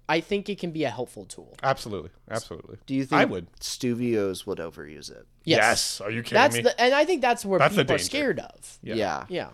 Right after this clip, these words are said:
Speaker 2: Yeah, if they, if they see, if a studio sees an opportunity to make more money for less money,
Speaker 1: Yeah.
Speaker 2: they're gonna go for it. It's a business.
Speaker 1: And you know what the most ironic part of all this is?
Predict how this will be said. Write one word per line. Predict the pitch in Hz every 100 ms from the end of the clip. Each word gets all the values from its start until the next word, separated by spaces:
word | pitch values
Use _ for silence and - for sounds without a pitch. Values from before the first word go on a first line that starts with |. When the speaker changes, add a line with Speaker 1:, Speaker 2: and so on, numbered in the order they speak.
| - -
Speaker 2:
Yeah, | 160 98
if | 139
they, | 139
if | 131
they | 123 143
see, | 147 -
if | 151 143 -
a | 131
studio | - 165 170 139 120 110 104
sees | - - 123 113
an |
opportunity | 110 113 107 110 110 113
to | 117
make | 101 98 101 - _ - _ _ _ _ -
more | 123 131
money | 127 113 110 104 113 _
for | - 147 104 92
less | 90 117 -
money, | 107 78 80 - -
Speaker 1:
Yeah. | 120 120 - _ -
Speaker 2:
they're | 98 104
gonna | 117 107 85 - -
go | 92 95
for | 92 80
it. | 71 _
It's | 104 98
a |
business. | 98 87 85 - - _ _ _ _ -
Speaker 1:
And | 143
you | 147
know | 147
what | 160 180
the | 156
most | 135 131 -
ironic | 123 113 110 117 113
part | 113 107
of | 101 -
all | 95 98
this | 104 -
is? | 87 92 - -